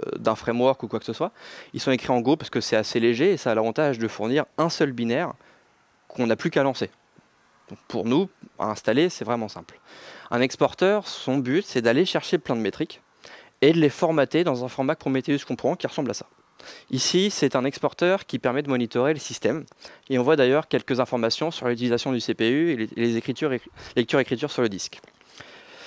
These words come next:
Alors une métrique Prometheus, c'est composé, c'est, ça se décompose de cette façon.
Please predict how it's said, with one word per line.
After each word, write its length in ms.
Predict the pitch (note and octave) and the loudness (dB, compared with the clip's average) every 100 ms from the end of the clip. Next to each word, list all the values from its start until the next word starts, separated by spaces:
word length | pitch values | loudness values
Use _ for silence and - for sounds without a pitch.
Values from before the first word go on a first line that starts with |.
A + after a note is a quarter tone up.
| - - - - _ _ _ _ - - - - - - - | -20 -20 -20 -20 _ _ _ _ -20 -20 -20 -20 -20 -20 -2
Alors 200 | B2+ C#3 | 2 4
une 60 | D3+ | 4
métrique 300 | E3 A#3+ A3+ | 2 0 0
Prometheus, 560 | D#3+ C#3+ E3+ G#3+ - - | 2 4 4 2 0 -6
c'est 200 | - C#3 | -2 -2
composé, 640 | C#3+ C3+ D3 F3 F#3 F#3 | -2 0 2 4 2 0
c'est, 180 | - C3 | -2 -6
ça 180 | - C3+ | -2 0
se 40 | |
décompose 340 | C3+ D3+ F3+ | 0 2 2
de 60 | D#3 | 2
cette 140 | D3 | 0
façon. 260 | C3 C3 F2+ | -2 -4 -4